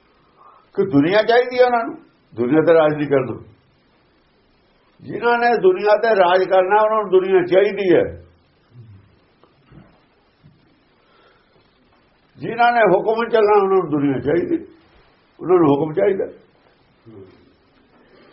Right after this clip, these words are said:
ਜਿਨ੍ਹਾਂ ਨੇ ਆਪਣੇ ਭਾਣੇ ਚੱਲਣਾ, ਉਹਨਾਂ ਨੂੰ ਦੁਨੀਆ ਚਾਹੀਦੀ ਹੈ। ਜਿਨ੍ਹਾਂ ਨੇ ਗੁਰ ਕੇ ਭਾਣੇ ਚੱਲਣਾ, ਉਹਨਾਂ ਨੂੰ ਦੁਨੀਆ ਨਹੀਂ ਚਾਹੀਦੀ।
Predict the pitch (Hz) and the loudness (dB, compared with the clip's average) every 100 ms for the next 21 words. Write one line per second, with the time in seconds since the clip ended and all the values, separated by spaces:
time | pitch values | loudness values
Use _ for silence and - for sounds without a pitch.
0 | _ 123 208 233 233 226 202 240 247 240 | _ -10 -4 -2 2 2 2 0 -2 -2
1 | 233 196 208 202 208 220 226 208 208 175 | 0 2 2 2 0 0 -4 -4 -2 -2
2 | 175 180 170 175 170 175 170 120 90 - | 0 0 0 2 2 0 -2 -4 -6 -16
3 | _ _ _ _ _ _ _ 139 220 233 | _ _ _ _ _ _ _ -6 -2 0
4 | 180 156 175 214 233 208 190 190 202 190 | 0 2 2 2 2 2 4 2 2 0
5 | 170 - _ _ _ _ _ _ _ 107 | -2 -6 _ _ _ _ _ _ _ _
6 | - _ _ _ _ _ - _ 226 269 | -20 _ _ _ _ _ -20 _ -6 -2
7 | 247 202 202 180 165 110 92 104 - | -2 2 2 4 0 0 -4 -4 -6